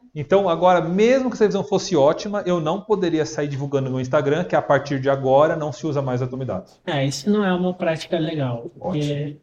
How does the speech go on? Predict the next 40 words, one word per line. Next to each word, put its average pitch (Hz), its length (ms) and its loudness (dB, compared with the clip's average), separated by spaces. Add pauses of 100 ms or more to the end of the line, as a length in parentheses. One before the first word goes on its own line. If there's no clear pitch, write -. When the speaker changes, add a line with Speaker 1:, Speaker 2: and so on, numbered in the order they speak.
(140)
Speaker 2:
como 196 240 4
que 190 80 -2
você 185 280 4
faz 156 320 2
uma 147 160 2
recomendação? 139 680 -2
Isso 196 180 0
não 220 80 2
é 226 80 2
medicina 208 320 4
baseada 185 320 6
em 180 40 6
evidências, 170 560 2
né? 127 200 -2
Isso 135 200 -6
é 143 40 -4
só 147 220 -2
evidências. 156 720 -4 (200)
Então, 135 340 -6 (840)
medicina 151 320 4
baseada 175 320 4
em 156 40 0
evidências 151 280 -2
tem 180 160 0
que 180 120 4
juntar 175 540 4
valores, 151 880 0
é, 131 200 -4
a 120 120 -6
prática 143 480 -6
que 135 100 -10
a - 40 -4
gente 123 220 -6
tem, 156 320 -6
o 123 60 -4
local 139 300 -4
que 135 80 -8
a - 20 -4
gente 123 260 -2
tá, 160 480 -8